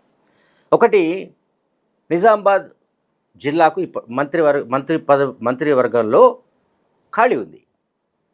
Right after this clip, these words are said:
నిజాం-, ఉమ్మడి నిజామాబాద్ జిల్లా నుంచి మంత్రివర్గంలో ఖాళీ ఉంది. అది భర్తీ చేసే క్రమంలో బోధన్ ఎమ్మెల్యే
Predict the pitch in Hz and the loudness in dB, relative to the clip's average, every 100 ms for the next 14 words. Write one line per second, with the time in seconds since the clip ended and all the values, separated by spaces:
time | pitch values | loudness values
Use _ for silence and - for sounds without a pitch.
0 | _ _ _ _ _ _ _ 127 147 156 | _ _ _ _ _ _ _ -6 0 0
1 | 147 123 156 156 143 135 131 123 110 107 | 0 -8 -4 -2 -2 -4 -2 -4 -4 -6
2 | 113 107 101 98 208 254 254 _ _ _ | -4 -4 -4 -8 -6 -6 -6 _ _ _
3 | _ _ - 190 208 202 165 156 156 254 | _ _ -4 -2 2 2 2 -4 -4 -4
4 | 196 - 135 131 85 82 _ _ _ _ | -4 -4 -4 -4 -10 -16 _ _ _ _
5 | _ _ _ _ _ _ _ _ _ _ | _ _ _ _ _ _ _ _ _ _
6 | 196 262 175 160 - 262 247 208 208 202 | -4 -4 -6 -8 -6 -8 0 0 0 -6
7 | - 131 123 117 107 156 247 - _ _ | -4 -4 -2 -6 -2 0 0 -4 _ _
8 | _ _ _ _ 131 214 185 180 135 131 | _ _ _ _ 0 0 0 -4 -2 -4
9 | 123 123 98 | -2 -2 -4